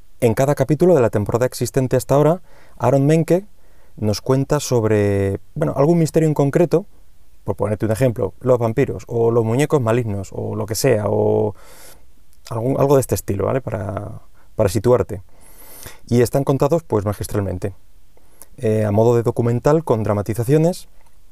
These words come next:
Realmente no es una serie al uso, como la anterior,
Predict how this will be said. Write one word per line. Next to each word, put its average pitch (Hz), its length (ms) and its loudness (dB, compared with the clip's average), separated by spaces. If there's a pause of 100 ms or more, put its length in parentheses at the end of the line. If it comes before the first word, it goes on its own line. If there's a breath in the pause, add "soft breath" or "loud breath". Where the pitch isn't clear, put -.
(160)
Realmente 196 420 2
no 180 80 2
es 165 100 0
una 156 160 4
serie 139 220 2
al 139 100 4
uso, 208 300 0 (500)
como 101 340 -6
la 104 80 -4
anterior, 131 380 2